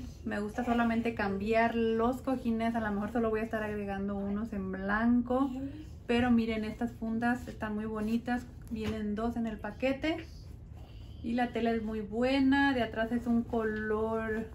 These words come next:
como cremita, como el sillón. Así es que va a combinar súper bien.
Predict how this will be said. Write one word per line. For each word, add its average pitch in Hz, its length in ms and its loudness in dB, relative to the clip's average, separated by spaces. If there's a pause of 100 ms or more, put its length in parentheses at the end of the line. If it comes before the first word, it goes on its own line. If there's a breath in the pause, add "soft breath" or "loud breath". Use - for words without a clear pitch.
(120)
como 208 600 0
cremita, 240 540 2
como 226 220 0
el 214 80 -2
sillón. 262 420 0
Así 240 180 -2
es - 100 -16
que 247 100 -4
va 233 80 2
a 226 40 -2
combinar 220 380 -4
súper 208 300 -4
bien. 262 440 0